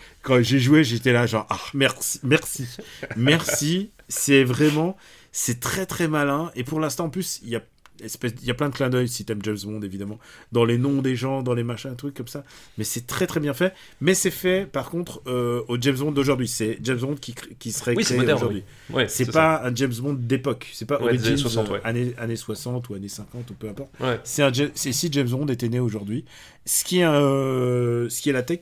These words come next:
Speaker 1: qui, qui, à mon avis, est, est totalement louable. Et, euh, j'ai pas encore atteint le méchant, mais le méchant est joué par Lenny Kravitz.
Speaker 2: Lenny
Speaker 1: Et j'ai
Speaker 2: Kravitz,
Speaker 1: hâte
Speaker 2: ouais,
Speaker 1: de
Speaker 2: je sais.
Speaker 1: j'ai hâte de voir ça. Le, la chanson est chantée par, euh, Lana Del Rey.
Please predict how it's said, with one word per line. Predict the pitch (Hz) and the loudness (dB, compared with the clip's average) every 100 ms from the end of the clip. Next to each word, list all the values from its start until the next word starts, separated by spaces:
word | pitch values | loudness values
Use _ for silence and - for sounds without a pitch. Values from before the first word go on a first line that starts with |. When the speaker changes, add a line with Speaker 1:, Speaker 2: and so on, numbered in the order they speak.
| - | -6
Speaker 1:
qui, | 113 104 | -10 -6
qui, | - | -2
à | 117 | 0
mon | 120 | 0
avis, | 120 135 123 | -2 0 -2
est, | 107 - - | -2 -8 -14
est | 104 101 92 - - | -8 -8 -8 -12 -8
totalement | 156 139 127 | -4 -2 -2
louable. | 120 107 120 156 - - - - - - | -2 -2 -4 -6 -12 -16 -20 -20 -20 -6
Et, | 127 147 165 | 2 4 6
euh, | 131 117 117 | 6 4 4
j'ai | 107 117 | 0 -2
pas | 143 | -2
encore | 143 135 | -2 0
atteint | 131 127 135 | -2 0 0
le | 113 | 2
méchant, | 117 - 143 | 2 0 0
mais | 135 | 0
le | 117 | 0
méchant | 123 123 151 | 0 0 -2
est | |
joué | 117 127 | -2 -2
par | 123 | 0
Lenny | 110 127 | 0 0
Kravitz. | 123 123 120 123 | 0 -4 -4 -2
Speaker 2:
Lenny | 131 139 | 0 0
Speaker 1:
Et | |
j'ai | |
Speaker 2:
Kravitz, | 98 113 135 | 2 2 2
Speaker 1:
hâte | |
Speaker 2:
ouais, | - | 0
Speaker 1:
de | 113 | 0
Speaker 2:
je | |
sais. | 101 92 - - - _ _ - | -4 -10 -14 -20 -20 _ _ -6
Speaker 1:
j'ai | - 107 | -4 0
hâte | 117 123 | -2 0
de | 123 | 0
voir | 107 117 - | 0 -2 -2
ça. | 127 123 127 - - - | -2 -2 -4 -12 -20 -6
Le, | 120 127 123 123 120 117 113 | 2 6 8 8 8 6 4
la | 123 | 2
chanson | 123 139 - 160 160 | 0 -2 0 0 0
est | 120 117 | 0 2
chantée | 113 - 123 127 | 2 -2 0 0
par, | 123 123 110 | 0 0 -2
euh, | 104 104 | -2 -2
Lana | 127 170 | 0 2
Del | 147 120 | 4 2
Rey. | 104 117 | 0 -4